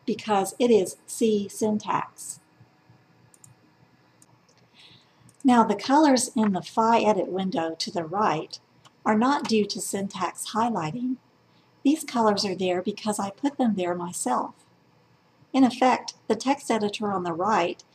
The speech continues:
is a dumb text editor when it comes to understanding the language of the text, but it uses a smarter text encoding method that can store a lot more visual information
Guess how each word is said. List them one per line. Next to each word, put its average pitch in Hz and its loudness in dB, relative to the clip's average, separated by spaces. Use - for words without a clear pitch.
is 233 0
a 226 6
dumb 254 4
text - -2
editor 180 -4
when 202 -4
it 170 -8
comes 190 -4
to 190 -4
understanding 185 -4
the 165 -6
language 180 0
of 170 -4
the 160 -6
text, - -8
but 226 2
it 233 4
uses 262 2
a 220 -2
smarter 220 0
text - -8
encoding 233 0
method 165 -6
that 214 -2
can 214 0
store 226 2
a 196 2
lot 196 2
more 214 2
visual 202 0
information 185 -4